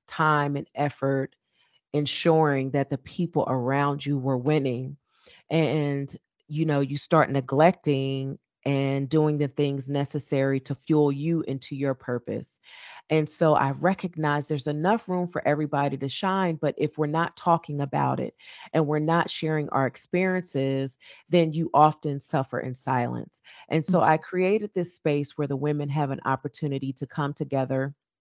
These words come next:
Speaker 1: And it doesn't matter what you do in life, where you're from in life, what you have in life. The common denominator in it all is that we're women, women, and we desire to see each other flourish. Ha-,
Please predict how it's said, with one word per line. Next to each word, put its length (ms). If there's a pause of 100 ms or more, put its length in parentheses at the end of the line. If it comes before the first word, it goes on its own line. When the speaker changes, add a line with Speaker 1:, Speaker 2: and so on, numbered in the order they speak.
(600)
Speaker 1:
And 120
it 140
doesn't 320
matter 400
what 280
you 80
do 260
in 120
life, 280 (260)
where 140
you're 160
from 340
in 140
life, 300
what 200
you 60
have 300
in 120
life. 300 (340)
The 80
common 800 (240)
denominator 800 (240)
in 160
it 120
all 240
is 220
that 200
we're 140
women, 560 (200)
women, 540
and 160
we 140
desire 640
to 220
see 600 (300)
each 240
other 220
flourish. 580 (300)
Ha-, 180